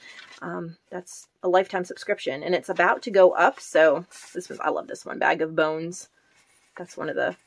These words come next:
ephemera pieces. In the holiday kit, there are several Halloween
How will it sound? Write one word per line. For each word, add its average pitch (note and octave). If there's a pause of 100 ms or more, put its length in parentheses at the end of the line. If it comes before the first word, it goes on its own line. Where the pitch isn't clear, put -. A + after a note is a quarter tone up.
(120)
ephemera F3+
pieces. F3 (460)
In A#3+
the B3+
holiday G#3
kit, F#3
there F3+
are F#3+
several G#3
Halloween F3+